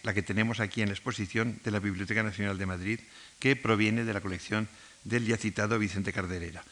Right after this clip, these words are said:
y que también está tirada en el dorso de otra litografía de Cardano. Es muy curioso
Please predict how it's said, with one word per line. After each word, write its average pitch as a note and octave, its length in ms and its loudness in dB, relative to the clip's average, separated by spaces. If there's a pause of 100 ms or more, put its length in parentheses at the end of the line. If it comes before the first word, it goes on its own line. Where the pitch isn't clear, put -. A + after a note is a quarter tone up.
y C#3 120 -2
que C#3+ 100 4
también C3 300 6
está B2 180 0
tirada A#2 480 2 (460)
en A#2 120 2
el G2+ 160 2
dorso B2 460 2
de G#2+ 180 2
otra A#2+ 280 2
litografía G2+ 520 -2
de G#2+ 100 0
Cardano. F2 440 -4 (720)
Es G2 80 -6
muy G#2+ 140 2
curioso A#2 440 0